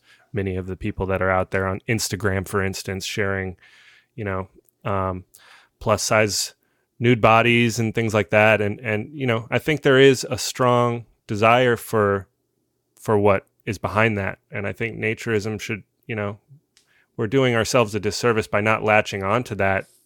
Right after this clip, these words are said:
and building a movement around that, you know. Um, that is what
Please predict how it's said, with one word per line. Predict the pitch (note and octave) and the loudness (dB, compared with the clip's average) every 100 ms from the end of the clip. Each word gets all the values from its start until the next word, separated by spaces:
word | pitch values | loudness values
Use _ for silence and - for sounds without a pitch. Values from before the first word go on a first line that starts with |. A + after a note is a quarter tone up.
| _ - | _ -6
and | G#2+ G2 F#2 | -4 -4 -2
building | A2 A2 G#2 G2 | 4 6 4 2
a | |
movement | G2 G#2+ G2+ G#2 F#2 _ - | 0 0 0 -4 -6 _ -10
around | G2 G2+ F#2+ | 0 0 0
that, | F#2+ G2 F#2 - | -2 -2 -4 -10
you | - G#2 | -10 -8
know. | F#2+ G2+ _ - - _ _ _ _ | -6 -8 _ -20 -20 _ _ _ _
Um, | G#2+ G2 F#2+ | -4 -4 -2
that | G#2 A#2+ | 2 4
is | C3 D3 A2+ | 4 4 2
what | G#2 G2 | 2 2